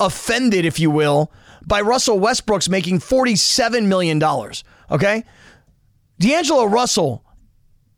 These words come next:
when you're, like, that middle of the road that you make thirty million dollars a year, that's amazing. So when you make thirty million dollars a year and you get bounced in the Western Conference Finals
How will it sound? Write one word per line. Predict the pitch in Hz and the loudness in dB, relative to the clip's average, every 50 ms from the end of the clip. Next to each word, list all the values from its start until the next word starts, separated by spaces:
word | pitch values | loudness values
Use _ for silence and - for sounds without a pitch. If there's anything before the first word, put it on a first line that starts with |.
| _ _ _ | _ _ _
when | - 190 214 247 233 | -2 0 2 4 4
you're, | 220 285 339 370 370 | 4 4 2 2 0
like, | 349 - 220 226 214 165 | -2 -2 -2 -2 -2 -2
that | 135 117 117 180 185 226 226 - - | -2 -2 0 0 0 0 -2 -2 0
middle | 170 165 170 185 202 214 220 220 214 202 | 2 2 2 2 2 2 2 2 2 2
of | 185 175 | 2 0
the | 180 180 | 0 0
road | 160 147 160 165 175 190 196 220 214 233 - _ - - - - - - | 0 0 0 0 2 2 2 2 0 -2 -6 _ -18 -20 -20 -20 -16 -6
that | - 190 180 | -6 -6 -2
you | 175 185 220 | 0 2 2
make | 240 240 233 - - | 4 4 2 0 -2
thirty | - - - - - 208 208 226 226 233 233 | -8 -14 -8 -2 0 2 2 2 2 2 2
million | 220 208 208 214 214 208 202 196 | 2 2 2 2 0 0 0 0
dollars | 180 175 175 185 196 202 196 170 147 | 0 0 0 0 0 0 0 0 0
a | 165 | 0
year, | 156 151 156 175 196 220 240 254 - _ _ _ _ _ _ _ - _ | 2 2 2 2 2 0 0 -2 -8 _ _ _ _ _ _ _ -20 _
that's | - 254 302 302 - | -4 -2 -2 0 0
amazing. | 240 196 185 180 190 226 240 226 202 139 147 120 110 - _ _ _ _ _ _ _ _ _ _ | 0 0 2 2 2 2 2 0 0 -2 -2 -4 -6 -12 _ _ _ _ _ _ _ _ _ _
So | - - 302 262 | -4 0 0 2
when | 254 262 262 | 2 2 2
you | 285 359 403 | 2 2 2
make | 427 392 277 | 0 0 -2
thirty | - - - 294 294 294 277 | -4 -2 0 0 2 2 2
million | 262 269 262 254 240 220 | 2 2 2 2 0 0
dollars | 214 208 208 214 208 202 170 | 0 0 0 0 0 0 0
a | 156 | 0
year | 170 185 233 262 247 196 156 147 139 - - - - - - - - _ | 0 2 2 2 2 2 0 -2 -2 -6 -10 -18 -20 -20 -20 -20 -10 _
and | - 214 208 202 196 | -2 0 2 2 2
you | 240 | 2
get | 240 302 277 202 135 | 2 2 0 -2 -2
bounced | - 190 190 220 247 - - 233 | -2 -2 -2 0 -2 -2 0 0
in | |
the | 233 208 | 0 2
Western | 202 208 208 - - 208 | 2 0 0 -2 -2 0
Conference | 214 226 220 196 208 165 | 0 0 0 0 -2 -2
Finals | - - 185 185 208 233 262 269 247 - | -2 -2 -2 0 0 0 0 0 -2 -6